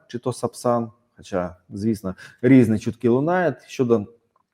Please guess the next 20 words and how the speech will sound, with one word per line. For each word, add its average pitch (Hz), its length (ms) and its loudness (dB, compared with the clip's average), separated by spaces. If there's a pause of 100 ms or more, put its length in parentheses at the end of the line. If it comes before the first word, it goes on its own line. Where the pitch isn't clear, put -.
(360)
о, 107 440 -4
спроб 120 380 0
та 113 80 2
намагань 113 400 0
ворога 110 320 4
максимально 110 680 -2
завадити 107 680 0
нам 104 240 -4
в 107 40 -4
реалізації 107 560 -2
цієї 104 320 -4
ракетної 98 460 -8
програми. 90 500 -10 (460)
В 117 40 -8
будь-якому 120 500 2
разі 85 320 -6 (280)
ми 113 140 -4
працюємо 101 760 -6 (360)
над 107 320 -4
тим, 156 260 0